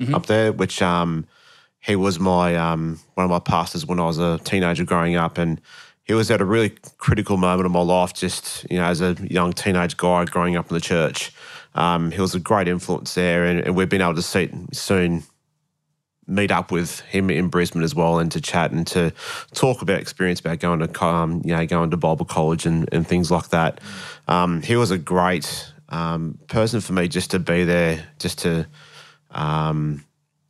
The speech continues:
Speaker 2: just to sort of be there as another guide to help along the way.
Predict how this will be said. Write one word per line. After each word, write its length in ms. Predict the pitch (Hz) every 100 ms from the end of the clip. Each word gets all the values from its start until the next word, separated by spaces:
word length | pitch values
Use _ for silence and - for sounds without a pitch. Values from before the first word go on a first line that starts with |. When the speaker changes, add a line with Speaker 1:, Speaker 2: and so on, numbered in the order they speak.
| -
Speaker 2:
just 220 | 107 -
to 80 | 95
sort 240 | - 95
of 180 | 87 73 - _ _ 110 -
be 140 | 98
there 120 | 95
as 120 | 87 95
another 260 | 92 87
guide 280 | 82 82 82
to 60 | 85
help 180 | 87 87
along 240 | 85 85
the 80 | 82
way. 340 | 82 85 85